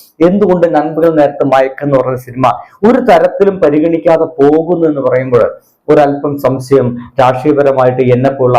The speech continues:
ആളുകളുടെ തലയിലേക്ക് കയറി വരുന്നതിനെ അവരെ കുറ്റം പറഞ്ഞിട്ട് വല്ല കാര്യമുണ്ടോ എന്ന് ഞാൻ ചോദിക്കുന്നത്. നിങ്ങൾ ഇതിൽ മറച്ചു വല്ലതും ചിന്തിച്ചിരുന്നു? നിങ്ങൾ ആരെങ്കിലും, എൻ്റെ വീഡിയോ കാണുന്ന നിങ്ങൾ ആരെങ്കിലും മമ്മൂട്ടിക്ക് അവാർഡ് കിട്ടുമെന്ന് വിചാരിച്ചിരുന്നോ? നാഷണൽ അവാർഡ്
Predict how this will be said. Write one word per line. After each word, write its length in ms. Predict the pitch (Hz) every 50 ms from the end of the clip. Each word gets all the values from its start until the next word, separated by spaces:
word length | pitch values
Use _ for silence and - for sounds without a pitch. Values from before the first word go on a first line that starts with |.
| 117
ആളുകളുടെ 340 | 120 123 127 123 123 120 117 120
തലയിലേക്ക് 400 | 120 110 120 120 117 117 123 120 117
കയറി 220 | 113 110 117 123 120
വരുന്നതിനെ 480 | 110 107 107 107 104 107 107 107 104 101 - - - - - -
അവരെ 220 | 117 117 120 120 120 -
കുറ്റം 200 | 120 - 135 131
പറഞ്ഞിട്ട് 240 | 123 117 120 - 123
വല്ല 120 | 110 110 - -
കാര്യമുണ്ടോ 500 | 113 113 117 123 127 117 110 110 107 117 110 107
എന്ന് 140 | 104 104 101 101
ഞാൻ 100 | 101 101 -
ചോദിക്കുന്നത്. 380 | 92 101 101 107 - - - _ _ _ _ _ _ _ _ _ _ _ _ _ _ _ _ _ _ _ _ -
നിങ്ങൾ 220 | 143 151 190 196 185 170 151 139 139 139 139 139
ഇതിൽ 140 | 143 160 147 139 139
മറച്ചു 300 | 143 156 156 147 - 208
വല്ലതും 240 | 160 147 139 135 -
ചിന്തിച്ചിരുന്നു? 480 | 123 117 120 123 117 117 107 98 98 92 - _ -
നിങ്ങൾ 220 | 147 165 185 185 165 151 156
ആരെങ്കിലും, 420 | 160 165 180 165 143 135 110 - 120
എൻ്റെ 160 | 135 143 156 151 143
വീഡിയോ 200 | 143 143 156 156 147
കാണുന്ന 240 | 139 131 135 139 131
നിങ്ങൾ 160 | 123 127 127 117
ആരെങ്കിലും 400 | 120 123 123 135 127 123 113 107 - _ _ _ _ _
മമ്മൂട്ടിക്ക് 480 | 131 127 123 135 139 139 139 135 - 135 123
അവാർഡ് 280 | 123 131 131 131 127 123
കിട്ടുമെന്ന് 540 | 123 120 - - 143 127 117 113 113 110 104 - - _ _ - 117
വിചാരിച്ചിരുന്നോ? 760 | 117 110 120 123 117 117 117 117 - - 113 107 107 110 110 92 - 117
നാഷണൽ 340 | 113 110 - - - 117 110
അവാർഡ് 340 | 107 104 107 107 107 -